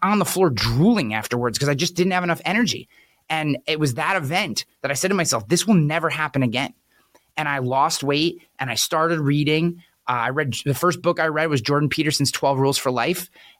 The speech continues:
And I just said, "There's a better way to live." And I re-engaged with my faith. And I started, like I said, eating, working out. I started reading more,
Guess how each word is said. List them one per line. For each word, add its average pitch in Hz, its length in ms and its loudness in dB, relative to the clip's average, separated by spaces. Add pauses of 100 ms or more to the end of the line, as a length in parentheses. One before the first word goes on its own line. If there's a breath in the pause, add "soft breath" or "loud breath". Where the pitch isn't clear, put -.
(120)
And 147 260 -2
I 135 60 -2
just 139 240 0
said, 143 320 0
"There's 170 220 2
a 226 40 0
better 147 340 0
way 123 200 0
to 131 80 0
live." 156 440 0 (480)
And 139 280 -2
I 127 40 -2
re-engaged 147 640 2
with 139 80 0
my 101 140 -2
faith. 214 560 -4 (340 soft breath)
And 135 760 0
I 113 100 -6
started, 107 440 -2
like 110 100 -4
I 110 40 -4
said, 185 340 0
eating, 208 480 2
working 113 360 -4
out. 196 380 0
I 123 40 -6
started 101 260 -2
reading 202 340 2
more, 202 380 2